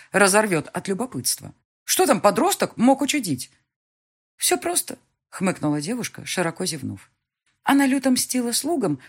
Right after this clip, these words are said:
которые имели наглость не выказывать ей уважения. Своими капризами заставляла их бегать до кровавых мозолей еще на первый приезд. То то ей не так, то другое.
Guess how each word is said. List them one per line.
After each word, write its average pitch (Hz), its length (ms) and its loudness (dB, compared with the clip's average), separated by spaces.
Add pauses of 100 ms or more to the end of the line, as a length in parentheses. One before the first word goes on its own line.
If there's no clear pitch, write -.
которые 226 540 -2
имели 196 300 -4
наглость 202 560 -6
не 185 140 -4
выказывать 190 520 -6
ей 127 320 -4
уважения. 131 640 -10 (480)
Своими 185 360 2
капризами 175 480 0
заставляла 156 520 -4
их 143 180 -4
бегать 165 380 -2 (260)
до 180 120 0
кровавых 185 460 0
мозолей 165 460 -4 (160)
еще - 220 -4
на 240 120 0
первый 190 280 -8
приезд. - 520 -12 (640)
То 294 140 -2
то 190 220 0
ей 208 160 0
не 180 120 -4
так, - 360 -14
то 302 120 0
другое. 170 540 -4